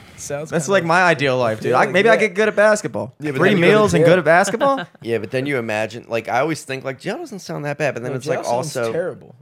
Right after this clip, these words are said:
Speaker 1: until you say it like that. Three
Speaker 2: Yeah.
Speaker 1: meals,
Speaker 3: Then it's like,
Speaker 1: basketball,
Speaker 3: dude, like,
Speaker 1: I'm in.
Speaker 3: you're living in this small ass
Speaker 2: Free
Speaker 3: little
Speaker 2: rent?
Speaker 3: cell for twenty-three hours a day, or however long, and then, like, you can't just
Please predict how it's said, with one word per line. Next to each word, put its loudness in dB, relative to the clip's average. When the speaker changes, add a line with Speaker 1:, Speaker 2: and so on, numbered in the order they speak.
Speaker 1:
until -12
you -12
say -14
it -16
like -16
that. -16
Three -8
Speaker 2:
Yeah. -10
Speaker 1:
meals, -6
Speaker 3:
Then 0
it's -2
like, -2
Speaker 1:
basketball, -4
Speaker 3:
dude, -6
like, -2
Speaker 1:
I'm -8
in. -16
Speaker 3:
you're -6
living -6
in -8
this -8
small -8
ass -6
Speaker 2:
Free 0
Speaker 3:
little -2
Speaker 2:
rent? 0
Speaker 3:
cell 0
for -10
twenty-three -8
hours -4
a -16
day, -8
or -10
however -6
long, -8
and -12
then, -12
like, -12
you -12
can't -6
just -12